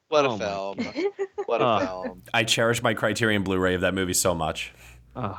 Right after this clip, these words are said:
Speaker 2: I wanna nominate that again this year.
Speaker 1: Yeah, seriously. <laughs>
Speaker 3: One of the coolest,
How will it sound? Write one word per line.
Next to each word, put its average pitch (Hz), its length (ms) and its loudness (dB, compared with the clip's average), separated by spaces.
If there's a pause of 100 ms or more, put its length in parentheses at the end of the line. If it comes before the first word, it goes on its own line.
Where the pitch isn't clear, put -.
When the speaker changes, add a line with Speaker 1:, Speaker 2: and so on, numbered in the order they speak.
Speaker 2:
I 123 80 -6
wanna 131 200 0
nominate 104 380 0
that 98 120 0
again 95 240 -6
this 95 220 -8
year. 95 240 -6 (260)
Speaker 1:
Yeah, 113 240 0
seriously. - 680 -4 (320)
<laughs> - 340 -6
Speaker 3:
One 139 200 2
of 160 60 4
the 151 60 2
coolest, 131 640 2